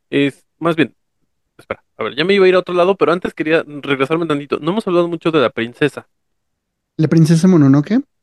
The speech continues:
Speaker 1: Esa, que es la película de Ghibli también.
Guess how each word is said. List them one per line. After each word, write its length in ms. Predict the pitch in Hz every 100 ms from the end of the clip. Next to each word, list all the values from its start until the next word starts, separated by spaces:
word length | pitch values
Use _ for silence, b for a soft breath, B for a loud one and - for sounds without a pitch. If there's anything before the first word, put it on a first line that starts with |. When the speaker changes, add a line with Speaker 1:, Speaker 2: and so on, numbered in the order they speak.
| _
Speaker 1:
Esa, 320 | - - _ _ _ _ _ -
que 100 | 147
es 120 | -
la 440 | 147 147 190 233 -
película 440 | 151 165 170 127
de 80 | 120
Ghibli 240 | 123 113
también. 280 | 101 104 -